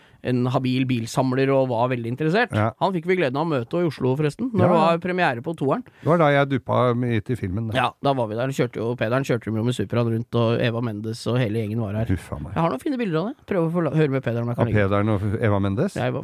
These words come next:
Speaker 1: ja.
Speaker 2: Det, de vil jeg se. <laughs>
Speaker 1: Can I smoke in this car? No! <laughs> Så det var ikke noe tema. Nei, jeg bare synes at det samme gjelder jo. Jeg så første sesongen av den mye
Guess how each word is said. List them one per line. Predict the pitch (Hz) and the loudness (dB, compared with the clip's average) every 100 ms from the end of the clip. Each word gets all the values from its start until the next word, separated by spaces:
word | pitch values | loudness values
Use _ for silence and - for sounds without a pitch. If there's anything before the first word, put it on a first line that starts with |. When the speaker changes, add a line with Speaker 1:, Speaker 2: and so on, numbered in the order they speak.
| 127 | -2
Speaker 1:
ja. | 123 190 - 90 | -4 -4 -2 0
Speaker 2:
Det, | 90 90 | 2 0
de | 92 | 0
vil | 143 | 0
jeg | 92 107 | 0 0
se. | 123 - - | 0 -2 -4
<laughs> | _ - | _ -6
Speaker 1:
Can | 208 | -4
I | |
smoke | 220 214 214 214 | -2 2 2 2
in | 220 | 0
this | 220 - | -2 0
car? | 226 247 156 131 | 0 2 0 2
No! | 156 226 262 147 - | 6 8 6 4 -8
<laughs> | - 120 160 - 147 - - - 196 - | -2 2 2 2 -2 0 -6 -4 -10 -6
Så | 208 | -2
det | 202 | 0
var | |
ikke | 196 151 | 0 -4
noe | 131 | -10
tema. | 135 | 0
Nei, | 233 294 269 | 0 2 -2
jeg | 285 | 0
bare | 302 277 | 0 -2
synes | 277 262 | -6 -4
at | 285 277 233 | -4 -4 -6
det | 254 | -4
samme | 254 226 240 | -2 0 2
gjelder | 214 170 196 | 2 2 2
jo. | 214 226 - _ _ _ | 2 2 -2 _ _ _
Jeg | 220 | 2
så | 226 208 202 208 | 2 0 0 0
første | 214 - 156 | -4 -4 -4
sesongen | 165 160 135 151 | 0 0 0 0
av | 143 | 0
den | 139 | 0
mye | 151 127 | 0 2